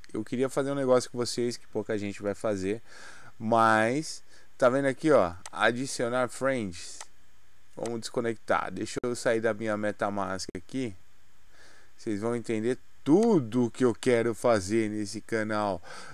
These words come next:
Vamos ver. Quem tiver comigo, vem comigo. Quem não tiver comigo, só assiste aí, mas vem comigo do mesmo jeito. Que aqui todo mundo concorre a ganhos. Dá uma olhada, ó. Fiz já umas comprinhas aqui nele, ó. Tá, ó.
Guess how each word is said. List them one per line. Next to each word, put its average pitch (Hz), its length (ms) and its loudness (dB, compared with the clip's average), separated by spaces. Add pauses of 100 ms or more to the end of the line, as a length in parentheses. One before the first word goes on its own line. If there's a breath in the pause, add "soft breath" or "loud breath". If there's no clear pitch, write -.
(100)
Vamos 131 420 4
ver. 113 300 4
Quem 147 240 -4
tiver 147 320 0
comigo, 160 460 0
vem 247 180 -4
comigo. 190 480 0
Quem 117 240 2
não 123 160 2
tiver 123 320 2
comigo, 143 480 0
só 147 280 0
assiste 135 520 -2
aí, 143 240 2
mas 247 300 -2
vem 185 120 0
comigo 226 480 -2
do 226 140 -2
mesmo 233 260 0
jeito. 123 480 -2 (440)
Que 120 100 -2
aqui 143 580 -2
todo 190 380 2
mundo 180 400 0
concorre 160 640 2
a 160 60 2
ganhos. 113 560 -2 (440 loud breath)
Dá 110 140 6
uma 147 80 6
olhada, 123 300 10
ó. 101 40 2
Fiz 120 280 -2
já 131 160 4
umas 156 240 0
comprinhas 139 560 -2
aqui 139 240 -4
nele, 98 320 0
ó. 78 100 -4 (240)
Tá, 101 180 0
ó. 87 180 2